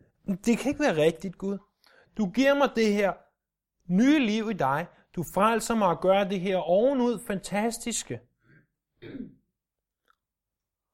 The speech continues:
Og, og skal jeg så bare klare tingene selv? Skal jeg virkelig dagligt kæmpe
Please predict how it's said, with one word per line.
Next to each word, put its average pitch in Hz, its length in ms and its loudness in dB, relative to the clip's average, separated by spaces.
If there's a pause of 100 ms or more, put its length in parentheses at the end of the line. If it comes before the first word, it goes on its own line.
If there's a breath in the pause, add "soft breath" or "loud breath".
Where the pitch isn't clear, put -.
Og, - 300 -2
og 196 100 2
skal - 760 -4
jeg 233 120 2
så 233 120 -2
bare 202 220 2
klare 180 360 -6
tingene 190 380 -8
selv? - 300 -12 (1200)
Skal - 220 -2
jeg 214 160 0
virkelig 240 540 0 (340 soft breath)
dagligt 214 540 2
kæmpe 233 680 0